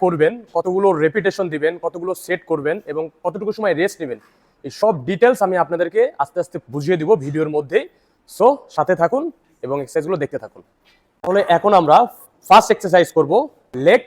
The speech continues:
রেইজ। এটা সাইড এবং ফ্রন্ট দুইটা ভেরিয়েশনে করব। চলেন দেখা যাক। নিয়মটা হচ্ছে রাইট লেগসে দশটা রেপিটেশন করবেন এবং লেফটে দশটা রেপিটেশন করবেন, টোটাল টোয়েন্টি রেপিটেশন। এবং আপনার পা দুটাকে চার আঙ্গুলে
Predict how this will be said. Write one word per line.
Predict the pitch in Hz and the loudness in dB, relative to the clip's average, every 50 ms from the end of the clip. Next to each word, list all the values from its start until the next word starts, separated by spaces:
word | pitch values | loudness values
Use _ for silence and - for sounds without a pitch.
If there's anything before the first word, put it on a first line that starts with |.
| _ _ 151 143 | _ _ 0 2
রেইজ। | 175 175 151 - - - - - _ - | 4 4 4 0 -6 -12 -18 -18 _ -14
এটা | 143 - 190 196 190 - - - | -4 2 2 4 4 2 2 4
সাইড | 175 175 220 - 220 - | 6 6 6 6 4 0
এবং | 180 180 180 - - | -2 -2 -4 -4 -2
ফ্রন্ট | 160 175 226 247 175 131 123 | -2 -2 -2 -2 -6 -10 -6
দুইটা | 180 - 226 160 | -2 0 0 0
ভেরিয়েশনে | 165 160 160 151 - 143 135 - | 0 -2 -4 -4 -6 -10 -12 -12
করব। | 131 135 175 240 - - _ _ _ _ | -8 -4 -2 -2 -2 -4 _ _ _ _
চলেন | 147 151 151 143 131 | -4 -4 -2 -2 -2
দেখা | 131 123 143 131 131 | -2 -2 -2 0 2
যাক। | 190 247 - - _ _ _ _ _ _ _ _ _ _ _ _ _ _ - - - _ _ _ _ - 147 | 2 0 0 -6 _ _ _ _ _ _ _ _ _ _ _ _ _ _ -20 -20 -20 _ _ _ _ -6 0
নিয়মটা | 165 185 202 196 247 226 233 | 2 2 6 8 10 10 10
হচ্ছে | 226 - - 190 185 262 - - _ _ _ - - - - - - _ _ _ _ _ - 123 127 139 | 8 8 6 6 6 6 6 4 _ _ _ -20 -20 -20 -20 -20 -20 _ _ _ _ _ -10 -4 2 6
রাইট | 156 180 226 226 - - 180 180 | 8 8 8 6 4 -2 0 2
লেগসে | 208 220 - - 220 - 170 180 | 2 2 4 4 2 4 4 4
দশটা | 180 - - 233 | 2 4 4 2
রেপিটেশন | 226 185 180 165 165 160 135 | 2 2 0 -6 -10 -4 -2
করবেন | 160 160 208 202 180 | -2 -2 -2 -4 -6
এবং | 185 180 160 143 139 | -6 -6 -6 -4 -2
লেফটে | 156 175 - _ - - 170 | -2 -2 0 _ 0 2 2
দশটা | 170 160 - 175 | 0 0 2 0
রেপিটেশন | 165 147 143 135 - 139 127 113 | -2 -2 -4 -8 -12 -12 -12 -10
করবেন, | 117 107 104 107 _ | -12 -12 -12 -12 _
টোটাল | 139 139 220 247 269 - - _ _ _ _ - | -4 -2 0 0 0 -2 -8 _ _ _ _ -2
টোয়েন্টি | 254 269 269 226 233 | -2 0 0 2 2
রেপিটেশন। | 196 170 147 139 135 - - 110 98 _ _ _ _ _ _ _ - 147 | 2 2 2 -2 -4 -6 -8 -12 -16 _ _ _ _ _ _ _ 0 4
এবং | 180 247 294 339 349 - _ _ _ - _ _ - | 6 6 6 4 0 -6 _ _ _ -20 _ _ -2
আপনার | 143 180 180 - - | 0 2 2 4 8
পা | - 208 220 208 | 8 10 10 10
দুটাকে | 240 220 254 220 - 214 233 277 - - _ _ _ _ _ - | 8 6 6 6 8 8 8 8 8 4 _ _ _ _ _ 4
চার | - 214 214 214 214 | 8 8 10 10 8
আঙ্গুলে | 214 214 220 226 233 | 6 4 4 6 6